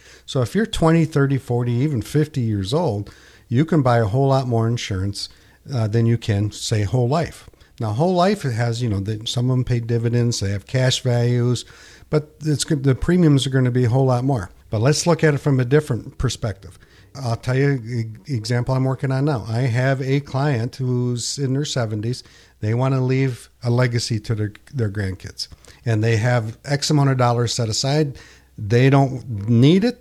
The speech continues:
They don't want it, but they wanna give that and, you know, into life insurance, or I mean, into a legacy for their kids. So we're using life insurance, whole life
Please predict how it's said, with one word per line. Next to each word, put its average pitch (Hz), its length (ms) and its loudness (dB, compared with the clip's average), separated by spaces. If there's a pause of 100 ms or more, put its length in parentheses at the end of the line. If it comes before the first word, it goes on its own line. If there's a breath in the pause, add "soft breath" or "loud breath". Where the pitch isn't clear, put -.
They 110 180 0
don't 107 320 -2
want 156 260 4
it, 180 180 -2
but 110 140 -6
they 117 100 -2
wanna 113 320 2
give 120 300 -2
that 127 360 0
and, 101 420 -4
you 139 120 0
know, 98 220 0 (120)
into 117 380 -2
life 110 280 -2
insurance, 104 420 -6 (320 loud breath)
or 120 60 0
I 113 40 2
mean, 120 200 4
into 117 280 0
a 104 40 2
legacy 104 420 -2
for 104 160 -8
their 98 120 -6
kids. 113 240 -6
So 143 100 0
we're 139 80 2
using 151 380 4 (420 loud breath)
life 139 240 4
insurance, 95 400 -6
whole 139 260 2
life 117 360 -2